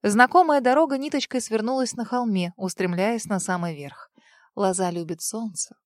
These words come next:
поэтому хозяйский дом занимал совсем немного места на самой макушке холма, а ниже расположился виноградник. Выйдя из душной кареты, Динавайо поморщился.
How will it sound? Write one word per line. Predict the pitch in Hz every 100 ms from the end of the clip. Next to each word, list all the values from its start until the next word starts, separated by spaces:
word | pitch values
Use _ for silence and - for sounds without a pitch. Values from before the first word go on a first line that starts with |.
| _
поэтому | 170 202 254 262
хозяйский | - 208 269 294 -
дом | 214 277 247
занимал | 220 220 277
совсем | 269 233 - 269 254
немного | 226 233 247 226
места | 220 254 -
на | 175 175
самой | - 214 196
макушке | 185 226 214 214
холма, | - 202 202 185 151 - - -
а | 165
ниже | 160 202 262 285
расположился | - 196 - 175 160 170 185 196
виноградник. | 175 175 160 139 135 - - _ _ _ -
Выйдя | 196 214 190
из | - 202 175
душной | 196 - 190
кареты, | 175 185 214 254 180 151 - _
Динавайо | 196 202 208 208 277 294 277
поморщился. | 277 240 180 170 180 165 - 165